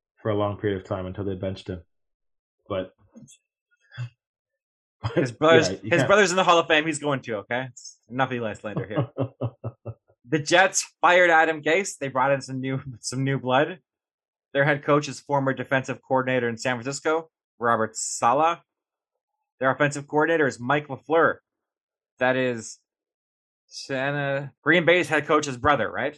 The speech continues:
Speaker 2: And their defensive coordinator is Jeff Ulbrich. I believe he was brought from San, from the Rams or San Francisco. Which one was that?
Speaker 1: He must be from San Fran.
Speaker 2: I think so, yeah. Okay, so that is their new,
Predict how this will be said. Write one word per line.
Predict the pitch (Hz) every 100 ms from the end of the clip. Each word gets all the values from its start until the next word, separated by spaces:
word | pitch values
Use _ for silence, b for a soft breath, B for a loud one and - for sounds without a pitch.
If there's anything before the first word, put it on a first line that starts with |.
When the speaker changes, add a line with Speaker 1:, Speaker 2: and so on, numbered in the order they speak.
| _
Speaker 2:
And | 131 135
their | 139 135
defensive | 127 151 147 147
coordinator | 156 151 147 131
is | 120
Jeff | - 139
Ulbrich. | 147 160 170 165 - _ _ _ _ _ _ _ -
I |
believe | 113 135 123
he | 139
was | 131
brought | - 123 127
from | 123 113
San, | - - 143 143 143 -
from | 139
the |
Rams | 139 190 220
or | 180
San | 175
Francisco. | 147 135 - 104
Which | 127
one |
was | 127 104
that? | 87 - -
Speaker 1:
He |
must | 120 110
be |
from | 98 92
San | - 95 92
Fran. | 104 104 90 _ _ _ _ _
Speaker 2:
I |
think | - 104
so, | 85
yeah. | 90 85 _ _ _ _ _ _ _ _ _
Okay, | 170
so | 156
that | 156 180
is | 185
their | 160
new, | 165 165 170